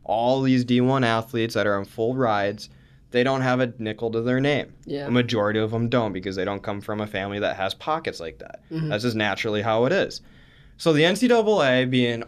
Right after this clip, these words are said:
Speaker 1: pro-education, absolutely school-oriented first, nope.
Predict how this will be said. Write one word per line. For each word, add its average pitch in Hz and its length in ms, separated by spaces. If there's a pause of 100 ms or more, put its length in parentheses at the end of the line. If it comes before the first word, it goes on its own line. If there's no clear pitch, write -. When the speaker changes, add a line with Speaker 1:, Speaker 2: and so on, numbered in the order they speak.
(180)
Speaker 1:
pro-education, 143 1400 (220)
absolutely 147 920 (120)
school-oriented 147 880
first, 113 540 (320)
nope. 160 420